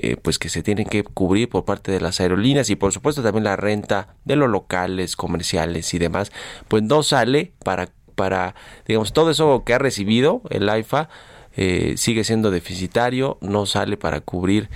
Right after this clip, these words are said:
los, las pérdidas. Perdió veintitrés millones de pesos en el primer mes de operaciones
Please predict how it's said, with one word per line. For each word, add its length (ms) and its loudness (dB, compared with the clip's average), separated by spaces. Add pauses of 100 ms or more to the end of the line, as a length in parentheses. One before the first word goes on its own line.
(220)
los, 480 -2 (100)
las 200 -2
pérdidas. 520 2
Perdió 340 2
veintitrés 520 -2
millones 480 0
de 80 0
pesos 420 -2
en 100 0
el 80 0
primer 340 2
mes 160 0
de 80 0
operaciones 640 -2